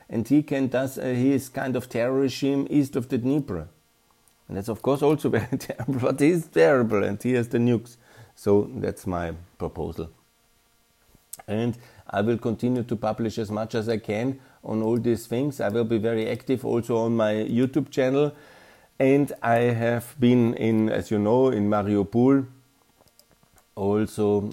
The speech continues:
I have been in Kiev. And if you see at my YouTube channel, you can see the cities before they were bombed. <coughs> They were very nice cities until the Milosevic of our time came to destroy them. And he should be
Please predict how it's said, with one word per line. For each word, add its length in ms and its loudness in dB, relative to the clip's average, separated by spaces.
I 140 -4
have 260 -8
been 280 -2
in 280 -6
Kiev. 640 0
And 380 -6
if 260 -6
you 80 -4
see 260 -2
at 140 -2
my 100 -4
YouTube 360 -2
channel, 320 -4
you 140 0
can 200 -4
see 160 -4
the 140 -8
cities 340 -6
before 340 -6
they 120 -4
were 160 -2
bombed. 380 -4
<coughs> 0 -
They 520 -2
were 160 2
very 260 4
nice 300 -2
cities 360 -2
until 380 -2
the 100 0
Milosevic 560 -2
of 140 -10
our 180 0
time 300 -6
came 360 -6
to 120 -10
destroy 400 -6
them. 160 -10
And 220 -8
he 100 -8
should 300 -8
be 180 -4